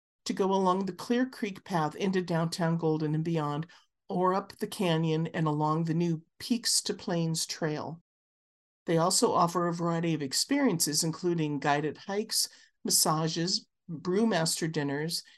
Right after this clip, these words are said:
and round-trip transportation to nearby Red Rocks for concerts to avoid the drive and the parking. They also offer private tailgate options for the shows.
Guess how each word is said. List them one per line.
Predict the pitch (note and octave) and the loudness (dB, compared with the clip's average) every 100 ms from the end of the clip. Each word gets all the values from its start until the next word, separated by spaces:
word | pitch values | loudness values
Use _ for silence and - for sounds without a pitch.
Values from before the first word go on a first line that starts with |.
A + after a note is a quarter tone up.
| - | -2
and | E3+ F3 E3+ F3 | 0 2 2 0
round-trip | G#3+ G3 G#3+ B3 - G3+ | -2 0 2 2 0 -4
transportation | - F#3+ F#3 F3+ F3+ E3+ E3+ F3 | -2 -4 -2 -4 -2 0 0 -2
to | E3+ | -2
nearby | E3 E3 D#3+ D3+ | 0 0 0 0
Red | D#3+ G3 F#3+ | 0 -2 0
Rocks | C#3 C#3 C#3+ | -2 -2 -2
for | - E3+ | -4 -4
concerts | - A3 G#3+ - F3 - | 0 0 0 -4 -6 -2
to | F3+ | 0
avoid | D3+ D#3+ D3+ D#3 | 0 2 0 0
the | E3+ | 0
drive | E3 D3+ D#3+ - | 2 2 0 -2
and | E3+ E3+ | -2 -2
the | |
parking. | E3 - D#3+ D#3+ - E3 - _ _ _ - | -4 -4 -4 -2 -10 -10 -14 _ _ _ 0
They | F3+ | 2
also | F3 E3+ F#3 | 4 2 0
offer | - D#3 D#3 - D3+ D#3 - | 0 -2 -2 -2 0 -2 -4
private | - E3+ E3+ - | 0 2 2 -4
tailgate | - A#3+ F#3+ E3 C#3 | 0 2 2 -2 -2
options | B2+ B2 - B2+ - | -2 -4 -6 -6 -6
for | C#3+ | -6
the | B2 | -8
shows. | - B2 F2+ G2+ - | -8 -8 -10 -8 -8